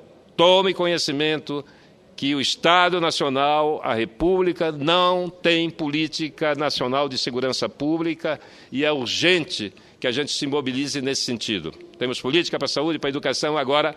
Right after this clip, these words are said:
falta o tripé das políticas sociais, que é a segurança, eh, do povo brasileiro. Senhor presidente,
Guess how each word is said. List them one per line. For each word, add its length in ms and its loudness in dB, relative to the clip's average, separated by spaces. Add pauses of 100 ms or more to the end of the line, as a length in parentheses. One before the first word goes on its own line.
(280)
falta 380 2
o 40 -2
tripé 480 0
das 160 0
políticas 460 -4
sociais, 500 0
que 180 -2
é 100 2
a 60 0
segurança, 640 -2 (400)
eh, 320 0
do 140 -4
povo 240 0
brasileiro. 500 0 (1400)
Senhor 260 0
presidente, 720 0